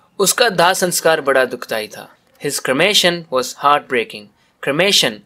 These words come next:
is that process of burning the dead body. So cremation. His cremation was heart-bearing. Cremate can also be used as a verb. Cremate. Some people went to cremate him.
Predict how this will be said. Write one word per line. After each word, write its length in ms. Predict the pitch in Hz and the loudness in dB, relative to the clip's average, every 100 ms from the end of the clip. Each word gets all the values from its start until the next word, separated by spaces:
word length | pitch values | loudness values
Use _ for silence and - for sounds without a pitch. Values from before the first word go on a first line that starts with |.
| _ | _
is 160 | 139 131 | -6 0
that 240 | 151 147 | 0 0
process 460 | - 160 - 113 - - | 2 0 2 -4 -6 -6
of 220 | 123 - | -6 -4
burning 460 | 123 131 127 117 - _ _ | 0 2 0 -6 -12 _ _
the 60 | 127 | -6
dead 220 | 120 110 | -6 -6
body. 320 | 113 104 101 _ _ - | -10 -12 -14 _ _ -12
So 120 | 139 | -8
cremation. 580 | - 127 123 - 107 - _ _ _ | -4 -2 0 -2 -6 -16 _ _ _
His 200 | 185 - | -2 0
cremation 540 | 156 165 180 196 175 | 0 2 2 0 0
was 200 | 147 143 | -2 -2
heart-bearing. 720 | - 143 143 - 107 101 104 _ _ _ _ _ _ | 2 2 2 -4 -6 -8 -16 _ _ _ _ _ _
Cremate 440 | - 143 185 220 220 | -6 0 0 0 0
can 180 | 170 156 | -2 0
also 420 | 151 156 170 160 | 0 0 -2 -4
be 100 | 147 | -6
used 240 | 147 143 | -6 -6
as 160 | - 123 | -6 -4
a 100 | 123 | -4
verb. 280 | 113 107 - | -6 -10 -10
Cremate. 600 | 143 143 156 123 - - _ _ _ _ _ _ | -6 0 0 0 -6 -16 _ _ _ _ _ _
Some 180 | - 131 | -12 -10
people 440 | 127 156 160 156 156 _ _ | -8 -2 0 0 -4 _ _
went 300 | 127 143 135 | -2 -2 -2
to 200 | - 135 | -6 -8
cremate 380 | 127 123 120 113 | -6 -4 -4 -6
him. 240 | 113 101 | -12 -18